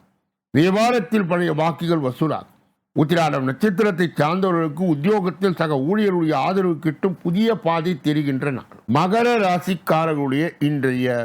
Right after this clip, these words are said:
பொது பலன்கள். நீண்ட நாட்களாக பார்க்க நினைத்த ஒருவரை சந்திப்பீர். பழைய கடனை பற்றி அவ்வப்பொழுது யோசிப்பீர்கள். புது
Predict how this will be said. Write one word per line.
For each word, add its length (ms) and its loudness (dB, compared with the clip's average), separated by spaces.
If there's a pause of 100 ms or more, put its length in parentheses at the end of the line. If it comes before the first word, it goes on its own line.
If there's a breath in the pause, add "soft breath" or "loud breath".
(140)
பொது 220 0
பலன்கள். 480 -6
நீண்ட 300 0
நாட்களாக 760 -2
பார்க்க 420 -2
நினைத்த 520 -2
ஒருவரை 420 -2 (320)
சந்திப்பீர். 580 -2 (400)
பழைய 400 0 (540)
கடனை 440 2
பற்றி 380 0 (220)
அவ்வப்பொழுது 640 0 (160)
யோசிப்பீர்கள். 760 -2 (340)
புது 220 4